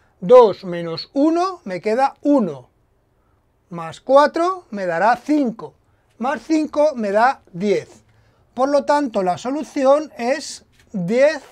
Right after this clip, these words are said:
tercios, ¿vale? Diez tercios. Vamos ahora con el siguiente. En el siguiente tengo que el denominador común es trece. Pues pongo trece en el denominador.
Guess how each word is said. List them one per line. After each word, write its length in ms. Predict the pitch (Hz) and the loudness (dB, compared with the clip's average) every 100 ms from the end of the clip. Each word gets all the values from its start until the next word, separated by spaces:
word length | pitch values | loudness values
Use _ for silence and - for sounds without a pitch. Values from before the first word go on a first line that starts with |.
| _ _ - | _ _ -4
tercios, 800 | 208 170 - 147 - - - _ _ _ | -2 -2 -8 -20 -20 -20 -20 _ _ _
¿vale? 260 | 185 240 320 349 _ | 0 0 0 -8 _
Diez 420 | 190 190 240 269 - _ | -8 -2 0 -2 -6 _
tercios. 580 | 196 165 - _ _ _ _ _ _ _ _ _ _ _ _ _ _ _ _ _ | -6 -6 -6 _ _ _ _ _ _ _ _ _ _ _ _ _ _ _ _ _
Vamos 280 | 190 233 240 | -6 -4 -2
ahora 240 | 302 330 | 2 2
con 140 | 320 302 | 2 0
el 120 | 294 | -2
siguiente. 480 | 277 208 180 160 165 | -4 -2 -2 -2 -6
En 40 | |
el 100 | 175 | -6
siguiente 460 | - 208 262 294 311 | -6 -2 -2 -2 -4
tengo 320 | 302 311 330 | -4 -2 -2
que 120 | 262 | -2
el 120 | 226 | -2
denominador 640 | 214 214 208 202 202 247 220 | -2 -4 -2 0 0 0 0
común 460 | 269 294 349 381 - | 0 2 -2 -4 -6
es 240 | 226 - | -8 -6
trece. 540 | 254 320 - 175 135 _ _ _ _ _ | 2 2 2 -10 -16 _ _ _ _ _
Pues 220 | - 190 - | -10 -10 -8
pongo 500 | 202 190 165 160 147 | -2 -2 -2 -6 -6
trece 560 | 214 214 - - 123 _ - | -2 -2 -4 -12 -20 _ -8
en 240 | 202 214 | -4 -2
el 260 | 294 330 269 | -2 -2 -4
denominador. 720 | 214 185 170 165 170 143 | -4 -4 -6 -6 -6 -6